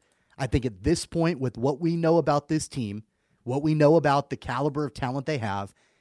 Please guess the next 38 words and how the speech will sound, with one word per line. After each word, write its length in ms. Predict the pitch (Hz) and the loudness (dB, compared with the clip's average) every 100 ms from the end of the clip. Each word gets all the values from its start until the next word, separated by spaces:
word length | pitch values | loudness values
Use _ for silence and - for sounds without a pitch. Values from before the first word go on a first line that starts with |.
| _ | _
and 380 | - 135 120 110 | -6 -4 -4 -6
the 80 | 110 | -10
kind 280 | - 135 160 | -6 -2 -4
of 120 | - | -2
coach 320 | - 147 - | -2 -2 -2
Jerome 380 | 123 127 139 139 | -4 0 0 -2
Tang 300 | - 170 117 | -4 -4 -4
is, 340 | 101 92 - - _ _ _ _ _ - | -8 -10 -14 -16 _ _ _ _ _ -10
I 100 | 147 | -6
think 180 | 147 131 | -4 -6
an 80 | 123 | -6
early 280 | 143 160 160 | -2 0 2
round 240 | 143 135 | 2 2
exit 300 | 123 113 143 | 0 -2 -6
would 180 | 120 123 | -6 -4
be 140 | 120 117 | -4 -4
a 40 | |
disappointment. 680 | 107 98 120 117 98 104 - | -6 -10 -8 -8 -8 -10 -10
So, 180 | 151 120 | -6 -4
yeah, 360 | 120 104 104 | -2 -4 -6
I 40 | 110 | -6
th-, 160 | 123 | -4
I 80 | 131 | 0
would 140 | 139 | 2
agree 220 | 143 131 117 | 0 0 -4
with 140 | 107 | -6
you. 100 | 110 | -10
A 40 | |
reasonable 500 | 104 123 123 143 139 | -8 -6 -4 -2 -2
floor 460 | 143 135 113 107 101 _ _ _ _ _ _ | -4 -4 -4 -2 -6 _ _ _ _ _ _
is 220 | - 120 - | -10 -10 -10
probably 760 | - 139 131 151 147 151 156 | -12 -8 -4 -2 0 0 0
the 120 | 135 | 0
Sweet 300 | - 135 135 | -4 -8 -10
sixteen, 420 | - 131 - 117 | -10 -12 -12 -12
I 100 | 95 | -12
would 140 | 95 104 | -14 -14
say. 260 | 101 69 | -16 -16